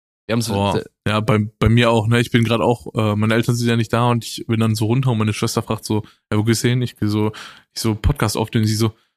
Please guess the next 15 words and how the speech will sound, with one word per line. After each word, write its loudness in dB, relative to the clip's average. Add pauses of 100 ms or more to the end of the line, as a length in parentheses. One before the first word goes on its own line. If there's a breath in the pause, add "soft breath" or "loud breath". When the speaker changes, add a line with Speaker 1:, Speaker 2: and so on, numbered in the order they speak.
(160)
Speaker 2:
„Boah, -2 (120)
endlich.“ -2
<laughs> 2
Speaker 1:
<laughs> -2
Geil. 0 (320 soft breath)
Ja, 4
die 4
Leute 2
haben 2
gewartet, 2
die 0
Speaker 2:
Also 2
Speaker 1:
Crowd 2
hat -4
gewartet. -2